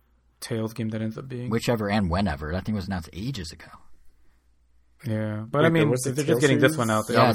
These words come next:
Speaker 1: obviously
Speaker 2: announced the
Speaker 3: Tales
Speaker 2: Tales
Speaker 3: announcement
Speaker 2: series will be
Speaker 3: series?
Speaker 2: coming to the Nintendo Switch, and that's as far as I got.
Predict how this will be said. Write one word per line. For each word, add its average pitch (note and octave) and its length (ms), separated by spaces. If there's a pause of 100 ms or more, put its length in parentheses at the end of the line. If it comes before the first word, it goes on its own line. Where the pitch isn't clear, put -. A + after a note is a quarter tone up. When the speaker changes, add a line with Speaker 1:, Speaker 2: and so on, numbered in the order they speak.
Speaker 1:
obviously A#2 60
Speaker 2:
announced B2+ 220
the B2 60
Speaker 3:
Tales B2 100
Speaker 2:
Tales - 120 (140)
Speaker 3:
announcement - 120
Speaker 2:
series E3+ 200
will C3+ 80
be B2+ 60
Speaker 3:
series? G#2+ 120
Speaker 2:
coming D#3+ 280
to B2 120
the A2 80
Nintendo C3 480
Switch, - 500 (440)
and F#2+ 100
that's F#2+ 160
as F#2+ 60
far F2+ 160
as D#2+ 100
I C#2 60
got. - 200